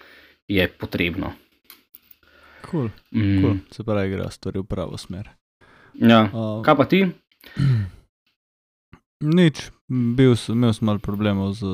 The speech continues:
Speaker 2: zdravjem v prejšnjih tednih, tako da zdaj sem, <clears throat> zdaj sem back. Ta teden sem, eh, sem, eh, štartal nazaj malo bolj pač resno s treningi.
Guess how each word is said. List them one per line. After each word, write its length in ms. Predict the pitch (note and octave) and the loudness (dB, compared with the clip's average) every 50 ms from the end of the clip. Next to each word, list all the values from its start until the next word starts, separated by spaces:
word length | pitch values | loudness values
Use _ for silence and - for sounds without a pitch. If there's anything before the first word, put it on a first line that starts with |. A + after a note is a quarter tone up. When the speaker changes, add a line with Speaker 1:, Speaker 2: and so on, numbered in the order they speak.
| F#2+ A2+ | -6 -6
Speaker 2:
zdravjem 460 | B2+ C3+ C3 A#2+ G2 F#2+ F#2 F2+ F#2+ G#2 G#2+ | -4 -2 0 0 0 0 -2 -4 -6 -8 -10
v 200 | _ - - _ | _ -20 -20 _
prejšnjih 400 | - - - G2+ - - A#2 - | -10 -8 -8 -8 -8 -8 -10 -8
tednih, 260 | - F2+ - - G#2+ | -8 -8 -8 -8 -10
tako 180 | - - - G#2+ | -10 -10 -10 -10
da 120 | - G#2 G#2 - _ | -8 -10 -12 -12 _
zdaj 220 | - C3 - G2+ G2+ | -12 -8 -6 -4 -2
sem, 180 | - A2 A2 G#2+ F#2 F2+ - - - - - | 0 2 2 2 2 0 -6 -14 -20 -20 -20
<clears throat> 360 | - - - _ _ _ - | -20 -20 -20 _ _ _ -4
zdaj 160 | A2 G#2+ G#2 | -2 -2 0
sem 180 | G2+ - G#2+ G#2+ | 0 0 0 0
back. 280 | G#2 G#2+ G#2 G2+ - - | 2 2 0 0 -2 -4
Ta 120 | A2+ G#2+ | -6 -6
teden 360 | G2+ - A2 G#2+ G2+ G2+ G#2 | -4 -2 -2 -2 0 0 -2
sem, 640 | G#2 G2+ - - G#2 G2+ G2+ G2+ G2+ G#2 G#2 G#2 - - - - - - - | -4 -4 -4 -4 -4 -4 -4 -4 -4 -6 -6 -8 -10 -12 -16 -18 -20 -18 -16
eh, 420 | - - - - - - - - - - _ _ _ _ _ _ - | -16 -14 -12 -12 -14 -14 -16 -20 -20 -20 _ _ _ _ _ _ -18
sem, 460 | B2+ - - A2 G#2+ G#2 G#2 G#2 G#2 G#2 | -14 -8 -4 -2 -2 -2 -2 -2 -2 -4
eh, 120 | G#2 G#2 G#2+ G#2+ G#2+ G#2+ A#2 B2 - - | -4 -4 -4 -4 -4 -6 -6 -8 -10 -12
štartal 580 | - - - - A#2 G#2+ G#2 G#2 - - G#2 G#2 | -12 -12 -6 -2 0 0 0 0 -2 -6 -6 -4
nazaj 340 | G#2 G#2 G#2+ G#2 G#2+ G#2 | -4 -2 -2 0 0 0
malo 220 | G2+ G2+ G2+ G2+ G2+ | 0 -2 -2 -4 -4
bolj 260 | G2+ G#2 G#2 G2+ G2+ G#2 G#2 G2+ - | -2 -2 -2 -2 -2 -4 -4 -6 -8
pač 260 | - - - - - - | -8 -12 -12 -10 -8 -6
resno 300 | G#2 G2+ G2+ - - G#2+ | -6 -6 -6 -8 -10 -14
s 100 | G#2+ - | -12 -8
treningi. 540 | - B2 A#2 G#2+ G#2 G#2 G2+ F#2+ G2+ G#2 | -4 -2 -2 0 -2 -2 -4 -4 -6 -8